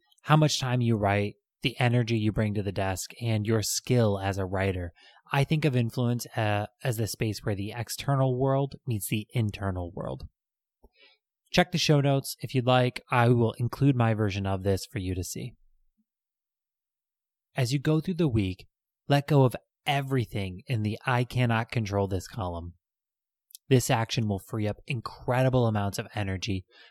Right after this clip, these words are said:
by releasing the psychic dead weight of banging a tree up against the mountain.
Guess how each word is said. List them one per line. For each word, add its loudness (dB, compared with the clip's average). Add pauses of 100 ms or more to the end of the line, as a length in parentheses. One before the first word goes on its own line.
by 4
releasing 2
the -2
psychic -2 (100)
dead 0
weight 0 (380)
of -6
banging 2
a 6
tree 2
up 2
against -2
the -6
mountain. -2